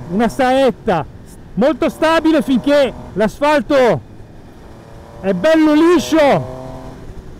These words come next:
e le curve magari sono anche non particolarmente strette, un ambito dove lei diventa veramente un'arma letale. Però la, la vera differenza col modello precedente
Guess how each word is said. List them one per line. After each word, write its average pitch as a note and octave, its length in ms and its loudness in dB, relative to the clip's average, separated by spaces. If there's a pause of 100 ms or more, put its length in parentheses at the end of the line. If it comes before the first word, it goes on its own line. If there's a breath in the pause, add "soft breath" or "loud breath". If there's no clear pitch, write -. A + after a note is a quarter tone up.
(1300)
e F#3+ 120 0
le A#3+ 100 2
curve D4 380 2
magari C#4 360 2
sono C#4 260 0
anche C#4+ 500 0 (400)
non A3 200 -2
particolarmente C#4 840 0
strette, F3+ 760 0 (220)
un F3 140 -2
ambito B3+ 340 0
dove B3 220 2
lei C4 180 2
diventa A#3+ 380 0
veramente A#3 420 0
un'arma A3 540 2
letale. F#3 680 0 (680)
Però D#4 280 2
la, C4 200 0
la B3+ 120 0
vera D#4 180 2
differenza C#4+ 640 0
col B3 140 2
modello C4+ 320 2
precedente C#4 880 0